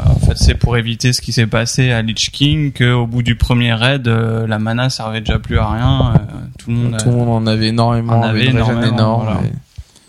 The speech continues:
Speaker 2: et
Speaker 1: Et toujours dans cette même optique, il y a un changement sur les critiques heal, euh, qui va, qui va apparaître, qui a été confirmé.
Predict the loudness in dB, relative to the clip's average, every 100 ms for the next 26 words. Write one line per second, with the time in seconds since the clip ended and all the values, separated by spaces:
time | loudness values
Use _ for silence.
0 | -16 -14 -4 0 2 2 2 2 2 2
1 | 2 0 -2 2 2 2 0 -4 -2 0
2 | 0 -4 -10 -12 -10 -10 -10 -16 -4 0
3 | 2 2 2 0 2 0 2 2 2 0
4 | 0 -2 0 0 2 0 -2 -4 -4 -6
5 | -8 -4 -2 0 -2 -6 _ -20 _ -20
6 | -4 -2 0 -2 -4 -4 -2 0 2 0
7 | -4 -2 0 2 2 2 0 0 0 2
8 | 0 0 0 2 2 2 0